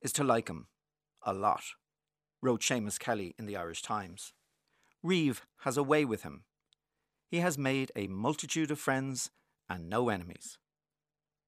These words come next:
There's a photo in the New Zealand archive of Reeve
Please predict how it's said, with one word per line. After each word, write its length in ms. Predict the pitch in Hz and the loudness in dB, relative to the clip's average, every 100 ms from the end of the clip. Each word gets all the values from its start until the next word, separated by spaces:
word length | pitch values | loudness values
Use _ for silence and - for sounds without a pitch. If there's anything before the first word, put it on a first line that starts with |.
| _ _ _ _ _ _ _ | _ _ _ _ _ _ _
There's 180 | 165 165 | 2 2
a 40 | |
photo 460 | 180 - 175 139 117 | 2 2 6 4 4
in 160 | 135 | 0
the 80 | 123 | 0
New 120 | 131 | 2
Zealand 360 | 127 147 131 117 | 4 4 4 2
archive 520 | - 131 - 98 95 | 4 2 2 -2 -2
of 180 | - - | -4 -4
Reeve 380 | 143 131 107 123 | 0 0 -2 -6